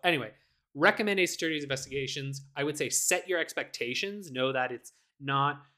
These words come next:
necessarily the greatest, but it's also not very long. The second game seems to be quite a bit longer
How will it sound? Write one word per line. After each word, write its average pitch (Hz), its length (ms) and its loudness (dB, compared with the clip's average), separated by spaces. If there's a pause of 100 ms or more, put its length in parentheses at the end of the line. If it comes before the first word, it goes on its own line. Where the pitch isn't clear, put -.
(300)
necessarily 139 520 2
the 120 100 -4
greatest, 113 640 -6
but - 100 -2
it's - 120 -8
also 139 260 -4
not 123 260 -10 (200)
very 113 280 -2
long. 127 440 -4
The - 80 -8
second 147 240 -4
game 123 160 -6
seems 117 180 -8
to - 60 -14
be - 140 -20
quite 160 300 4
a 135 40 8
bit 127 180 2
longer 120 320 -6